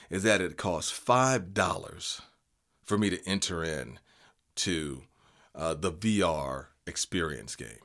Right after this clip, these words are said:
right? That the interface that I needed, I could get for as cheap as five dollars. All right.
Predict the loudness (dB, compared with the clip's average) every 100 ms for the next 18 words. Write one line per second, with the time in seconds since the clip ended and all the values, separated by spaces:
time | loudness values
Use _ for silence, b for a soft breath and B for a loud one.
0 | _ _ _ _ -6 -6 -6 0 4 4
1 | 4 2 2 2 2 0 -4 -6 -6 -6
2 | -6 -6 -8 -6 -8 -6 -8 -6 -4 -4
3 | -6 -10 -6 -4 -4 -8 -8 -8 -10 -14
4 | -14 -16 -18 _ _ _ _ _ _ -8
5 | -4 -4